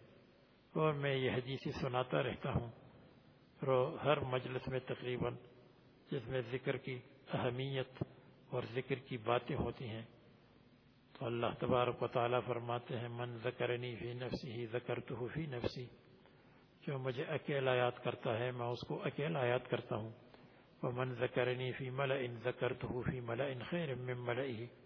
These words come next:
جو مجھے مجلس میں یاد کرتا ہے، میں اس کو فرشتوں کی مجلس میں یاد کرتا ہوں۔ اور ہمیشہ آدمی مجھ کو قریب ہوتا ہے۔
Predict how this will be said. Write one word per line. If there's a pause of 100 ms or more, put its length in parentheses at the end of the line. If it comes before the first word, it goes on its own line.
(560)
جو
مجھے
مجلس
میں
یاد (120)
کرتا
ہے،
میں
اس
کو
فرشتوں
کی
مجلس
میں
یاد
کرتا
ہوں۔ (1300)
اور
ہمیشہ (140)
آدمی
مجھ
کو (800)
قریب
ہوتا
ہے۔